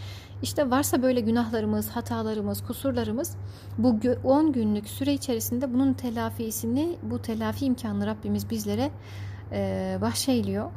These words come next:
Değerlendirmeyi de lütfeylesin yanında. Evet, nice günler gelip geçiyor ki nice insanların üzerinden öylece geliyor geçiyor. O mübarek zaman dilimi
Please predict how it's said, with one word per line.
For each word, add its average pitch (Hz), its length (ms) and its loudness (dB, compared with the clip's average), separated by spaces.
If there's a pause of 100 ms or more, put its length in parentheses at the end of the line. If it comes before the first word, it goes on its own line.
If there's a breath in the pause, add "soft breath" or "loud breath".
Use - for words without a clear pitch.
(280)
Değerlendirmeyi 226 920 2 (120)
de 196 180 -2
lütfeylesin 196 680 -2
yanında. 190 440 -4 (1600 loud breath)
Evet, 254 400 4
nice 247 220 8
günler 247 360 6
gelip 240 320 4
geçiyor 285 320 0
ki 330 240 2
nice 285 220 4
insanların 240 520 2
üzerinden 214 800 0
öylece 208 360 -2
geliyor 202 380 -2
geçiyor. 254 460 -2 (120)
O 233 240 0
mübarek 220 480 2
zaman 208 640 2 (360)
dilimi 208 400 2